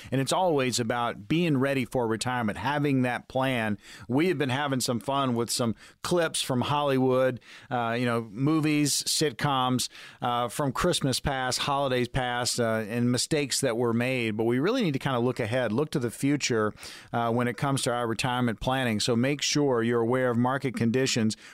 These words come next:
We got time for two more of these, uh, Mike, so let's hit these real quick. Social Security being one, and then, of course, taxes being, uh, something that people really, they have to be ahead of the game there.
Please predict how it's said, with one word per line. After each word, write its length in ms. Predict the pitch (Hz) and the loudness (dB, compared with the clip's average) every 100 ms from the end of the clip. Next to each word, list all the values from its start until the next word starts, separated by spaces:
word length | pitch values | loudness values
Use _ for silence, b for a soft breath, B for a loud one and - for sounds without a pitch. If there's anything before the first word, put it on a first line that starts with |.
| B | B
We 100 | 156 | -2
got 180 | 185 - | -2 -2
time 260 | 156 151 | -2 0
for 120 | 135 | -2
two 280 | 104 - 190 | -4 0 2
more 300 | 170 156 139 | 4 2 2
of 80 | 123 | 2
these, 340 | 117 117 107 - B B B | 2 0 -2 -6 B B B
uh, 160 | 117 117 | 0 2
Mike, 280 | 120 123 | 2 0
so 140 | - 123 | 0 0
let's 220 | 139 - | 0 0
hit 160 | 147 - | -2 0
these 220 | 135 123 | 0 2
real 180 | 127 117 | 0 0
quick. 320 | 143 120 98 | 0 0 0
Social 420 | - 165 180 180 | 0 2 2 0
Security 560 | - 147 - 151 147 135 | 0 -2 0 2 2 2
being 380 | 135 127 113 | 2 2 2
one, 400 | 127 151 165 170 - B B | 2 2 2 2 0 B B
and 140 | 107 127 | 0 2
then, 120 | 127 | 0
of 120 | 113 | -2
course, 560 | - 165 135 123 - - | -2 0 2 2 -2 -4
taxes 640 | - 160 160 156 - 123 95 | -6 -4 -4 -2 0 0 0
being, 420 | 135 127 120 117 B B B | 0 2 2 0 B B B
uh, 420 | 113 113 110 110 110 | -2 0 0 -2 -2
something 400 | - 147 143 120 | -2 0 0 0
that 180 | 110 | 0
people 340 | - 156 131 117 | 0 0 0 0
really, 600 | 123 160 165 151 139 123 | 2 2 2 2 2 0
they 220 | 123 131 | -2 -2
have 440 | 113 - 156 147 - | -2 -4 -4 -4 -4
to 80 | |
be 180 | 113 135 | 0 0
ahead 220 | 123 120 | 2 0
of 60 | 113 | 0
the 60 | 107 | 0
game 280 | 107 95 | -2 -2
there. 240 | 87 65 | -4 -8